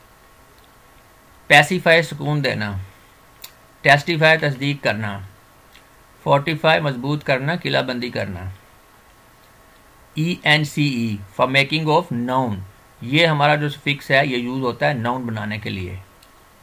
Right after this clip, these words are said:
Innocence, मासूमियत। एक्सीलेंस, बरतरी, फजीलियत। एआर for making of adjective, तो ये जो हमारा suffix एआर है ये इसमें सिफ्त बनाने के लिए इस्तेमाल होता है।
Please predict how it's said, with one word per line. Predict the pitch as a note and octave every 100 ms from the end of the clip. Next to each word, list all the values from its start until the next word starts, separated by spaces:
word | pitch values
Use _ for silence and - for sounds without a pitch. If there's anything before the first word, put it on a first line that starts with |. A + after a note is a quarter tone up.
| - - - - - - - -
Innocence, | D#3 F3 E3+ E3 E3 -
मासूमियत। | C#3+ A#2+ A#2+ C#3+ C#3+ D3+ D3 - - - - - _ _ _ - - -
एक्सीलेंस, | - - - D#3+ D#3 D3+
बरतरी, | C3 B2 - C#3
फजीलियत। | C3+ B2 A#2+ B2+ C#3+ D3 C#3+ - - - - - _ - - - - -
एआर | F3 F3+ C#3+ C#3 A#2+
for | A2+
making | B2+ C#3 D3+
of | E3+
adjective, | D3+ C3 A#2 - G#2+ G#2+
तो |
ये | C3+ D3+
जो | D3
हमारा | C#3+
suffix | C#3 - C3+ -
एआर | C#3+ D#3 C3 C3
है | C3 D#3+ G3 - - -
ये | C#3 D3
इसमें | C#3+ D#3
सिफ्त | D3 F#3 F3+
बनाने | D3+ C3+ B2+
के | C3
लिए | B2+
इस्तेमाल | B2 A#2+ A2+ A2+
होता | G2+ G#2
है। | F2